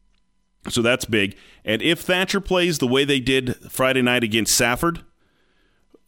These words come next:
regardless of the score outcome of that game, um, they played with intensity,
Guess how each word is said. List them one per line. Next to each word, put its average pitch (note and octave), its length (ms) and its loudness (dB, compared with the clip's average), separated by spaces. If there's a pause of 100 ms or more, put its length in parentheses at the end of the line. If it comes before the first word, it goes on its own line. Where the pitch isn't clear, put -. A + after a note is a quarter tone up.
(200)
regardless E3+ 760 0
of D3 100 2
the A#2 60 2
score B2 280 2
outcome F#2 320 0
of F2 80 0
that F2 200 0
game, D2+ 260 -2 (480)
um, F#2 460 0
they C3 160 2
played C3+ 340 0
with G#2+ 300 -2 (160)
intensity, D#3 720 -2